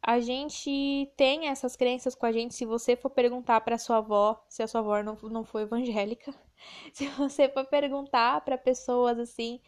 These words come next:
é, principalmente pessoas de interior, elas vão te, te dizer costumes e coisas que,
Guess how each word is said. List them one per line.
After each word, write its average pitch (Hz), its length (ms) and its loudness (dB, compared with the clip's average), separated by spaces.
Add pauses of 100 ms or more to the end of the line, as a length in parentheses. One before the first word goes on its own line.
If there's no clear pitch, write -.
(500)
é, 233 420 6
principalmente 403 420 0
pessoas 320 340 2
de 302 60 -2
interior, 262 760 4
elas 240 340 4
vão 233 420 2
te, 247 300 -4
te - 160 -12
dizer 233 760 2
costumes 240 840 -4
e 233 80 -6
coisas 247 500 2
que, 233 160 -10